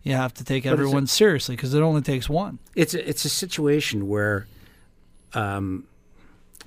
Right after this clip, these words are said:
Speaker 2: they're trying to silence criticism.
Speaker 1: Mm-hmm.
Speaker 2: They don't, you know, it's just to shut down any reasonable dialogue or criticism.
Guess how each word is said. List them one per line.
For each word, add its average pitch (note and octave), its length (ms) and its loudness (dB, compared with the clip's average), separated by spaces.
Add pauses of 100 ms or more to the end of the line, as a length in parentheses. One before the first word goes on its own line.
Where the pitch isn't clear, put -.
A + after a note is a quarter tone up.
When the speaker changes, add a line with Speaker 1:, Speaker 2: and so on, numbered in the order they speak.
(320)
Speaker 2:
they're B2+ 100 0
trying D3+ 320 0
to A2 60 -4
silence - 760 -4 (180)
criticism. - 560 -6 (1000)
Speaker 1:
Mm-hmm. C#3 260 -2
Speaker 2:
They B2 120 0
don't, B2 320 -2
you C3+ 140 -4
know, G#2+ 160 -6 (360)
it's - 160 -16
just D#3 280 -2
to C3 60 -4
shut - 400 -2
down B2+ 320 -2
any C3+ 360 0
reasonable B2 460 0
dialogue A2 600 -2
or F#2 80 -8
criticism. E2+ 640 -6